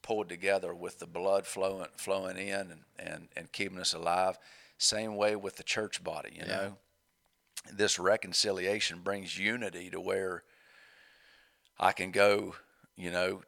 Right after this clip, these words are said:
Speaker 1: to, uh, like, I, I spent time this, this weekend at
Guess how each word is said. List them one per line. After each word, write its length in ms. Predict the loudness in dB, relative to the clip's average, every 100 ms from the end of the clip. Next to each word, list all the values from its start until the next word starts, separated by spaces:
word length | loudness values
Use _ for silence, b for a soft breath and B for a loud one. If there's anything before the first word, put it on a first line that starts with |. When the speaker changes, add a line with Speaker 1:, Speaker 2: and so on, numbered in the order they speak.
| -4
Speaker 1:
to, 400 | -2 -2 -2 -6 _ _ _ _ _ _ _ _ -10
uh, 240 | -8 -6
like, 300 | 0 -2 -2 -2
I, 160 | 0 0
I 80 | 2
spent 380 | 0 0 -4 -2
time 320 | 2 2 2
this, 280 | 0 0 0 0
this 220 | -2 0
weekend 340 | -4 -4 -6
at 120 | -8